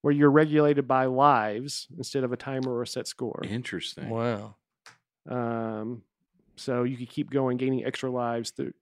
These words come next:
Speaker 1: through it. And it was the first game, or one
Speaker 3: Is
Speaker 1: of
Speaker 3: that
Speaker 1: the
Speaker 3: the kid you get stuck behind
Speaker 1: <laughs>
Speaker 3: Walmart that doesn't lose?
Speaker 1: <laughs>
Speaker 3: So, I mean, he would never, he would just keep playing.
Speaker 1: I mean, in theory, if you're that good,
Speaker 3: Yeah.
Speaker 1: it gets harder as it goes.
Speaker 3: Yeah.
Speaker 1: It was the first one, or one of the first ones, to track the highest score and keep it on the machine,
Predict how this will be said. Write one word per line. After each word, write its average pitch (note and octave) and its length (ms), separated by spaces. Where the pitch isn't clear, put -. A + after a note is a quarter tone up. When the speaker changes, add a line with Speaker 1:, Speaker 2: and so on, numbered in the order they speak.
Speaker 1:
through C3 120
it. - 120
And F#3 280
it D#3 40
was D3+ 120
the D#3 80
first - 360
game, D3+ 440
or C#3 100
one F#3 120
Speaker 3:
Is F#3+ 40
Speaker 1:
of C#3 40
Speaker 3:
that C#3 100
Speaker 1:
the - 20
Speaker 3:
the - 40
kid C#3 240
you B2+ 60
get B2 140
stuck C#3 280
behind C#3 500
Speaker 1:
<laughs> C#3 260
Speaker 3:
Walmart C#3 480
that B2+ 140
doesn't B2+ 380
lose? B2+ 460
Speaker 1:
<laughs> C3+ 180
Speaker 3:
So, D3 200
I D3 40
mean, C#3+ 120
he D3+ 100
would D3 120
never, B2+ 380
he C3 160
would C3+ 80
just B2+ 160
keep B2 200
playing. C#3 400
Speaker 1:
I C#3 100
mean, C#3 180
in D#3+ 80
theory, G3 360
if G3 120
you're D3+ 100
that D3 120
good, B2+ 80
Speaker 3:
Yeah. A#2+ 260
Speaker 1:
it - 80
gets A3+ 160
harder F#3+ 280
as C#3 80
it C#3+ 60
goes. D#3+ 400
Speaker 3:
Yeah. A#2+ 220
Speaker 1:
It D#3+ 60
was D3 120
the E3 100
first G3+ 340
one, G3 160
or D#3+ 60
one F3 100
of G3+ 60
the E3+ 60
first D#3+ 200
ones, D#3+ 140
to - 80
track D#3+ 280
the D3 80
highest D3+ 300
score D3 500
and C3+ 100
keep E3 180
it D#3 60
on C#3 80
the C3+ 80
machine, B2+ 480